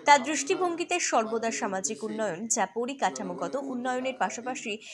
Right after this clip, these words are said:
Speaker 1: ইতিবাচক
Speaker 2: সেটা
Speaker 1: মানসিকতা
Speaker 2: রূপায়িত
Speaker 1: গঠনে
Speaker 2: করা
Speaker 1: বিশেষ
Speaker 2: সম্ভব
Speaker 1: গুরুত্ব পায়,
Speaker 2: নয়।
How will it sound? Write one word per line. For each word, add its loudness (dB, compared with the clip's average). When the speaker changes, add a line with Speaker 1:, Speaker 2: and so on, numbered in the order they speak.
Speaker 1:
ইতিবাচক 4
Speaker 2:
সেটা -6
Speaker 1:
মানসিকতা 0
Speaker 2:
রূপায়িত -4
Speaker 1:
গঠনে -4
Speaker 2:
করা -12
Speaker 1:
বিশেষ -6
Speaker 2:
সম্ভব -8
Speaker 1:
গুরুত্ব -8
পায়, 4
Speaker 2:
নয়। -6